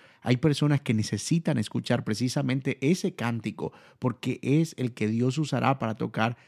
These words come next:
sus corazones, para mostrarles la gracia que te ha salvado y cómo puedes salvarle también a ellos. De nuevo, es hermoso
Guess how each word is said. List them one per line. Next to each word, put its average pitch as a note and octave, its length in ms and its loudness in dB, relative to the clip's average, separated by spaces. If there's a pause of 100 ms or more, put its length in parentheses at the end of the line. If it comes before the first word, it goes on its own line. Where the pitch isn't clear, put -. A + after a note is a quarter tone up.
sus C#3 240 0
corazones, C3+ 540 0
para A2+ 180 -2
mostrarles C3+ 680 0 (380)
la A#2 160 0
gracia C#3+ 440 2
que C3 120 -2
te C3 100 -2
ha C3+ 80 2
salvado B2 380 0
y B2+ 60 2
cómo B2 220 0
puedes C#3 220 0
salvarle A#2 460 -4
también A2 320 -2
a G#2+ 80 0
ellos. A#2 360 -4 (920)
De A#2 80 0
nuevo, A2+ 360 6 (300)
es B2+ 280 2
hermoso A2 580 0